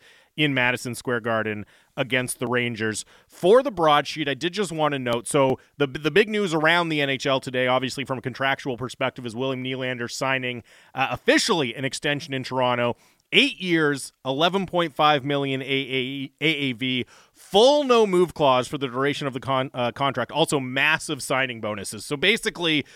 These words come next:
this is not just eight years with a ton of money attached to it, Drance. This is also just an extremely player-friendly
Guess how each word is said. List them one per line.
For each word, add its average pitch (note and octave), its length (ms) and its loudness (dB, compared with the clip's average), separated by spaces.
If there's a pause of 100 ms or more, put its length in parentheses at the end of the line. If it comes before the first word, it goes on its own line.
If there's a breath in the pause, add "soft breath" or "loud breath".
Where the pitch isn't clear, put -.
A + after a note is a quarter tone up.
(220 loud breath)
this F#3 240 4
is F#3 340 0
not F3+ 300 4
just F3+ 400 -2
eight E3 200 0
years D3+ 500 0
with C#3+ 200 -2
a C#3 60 -4
ton D3+ 180 0
of C#3 60 -4
money C#3 200 0
attached B2+ 320 -2
to C3+ 60 0
it, B2 60 -4
Drance. B2 240 -4
This C3+ 140 -6
is C3 100 -6
also D3 240 2
just B2 220 -10
an C#3+ 80 -8
extremely D#3 580 -6
player-friendly C3+ 960 -2